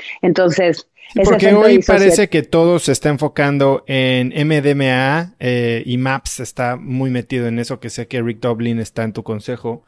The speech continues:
Speaker 1: Ujú.
Speaker 2: y, eh, y psilocibina, ¿no? Y como que, bueno, ya ketamina, como dices, ya se hizo legal,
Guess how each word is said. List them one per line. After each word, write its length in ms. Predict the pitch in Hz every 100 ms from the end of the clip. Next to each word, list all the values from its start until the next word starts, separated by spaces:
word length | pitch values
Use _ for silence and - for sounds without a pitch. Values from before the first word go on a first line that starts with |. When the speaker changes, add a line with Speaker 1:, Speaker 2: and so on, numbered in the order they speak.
| _
Speaker 1:
Ujú. 160 | - 220
Speaker 2:
y, 800 | 202 233 277 262 131 127 127 - -
eh, 500 | 135 123 120 120 117
y 80 | 131
psilocibina, 640 | 110 131 127 135 127 113 113
¿no? 280 | 131 190 185
Y 100 | 135
como 300 | 151 151 151
que, 260 | 156 147 - -
bueno, 180 | 160 160
ya 140 | 165
ketamina, 680 | - 147 143 156 160 156 143
como 240 | - 123 123
dices, 260 | 123 123
ya 160 | 110 123
se 100 | 139
hizo 200 | 120 127
legal, 480 | 127 127 135 170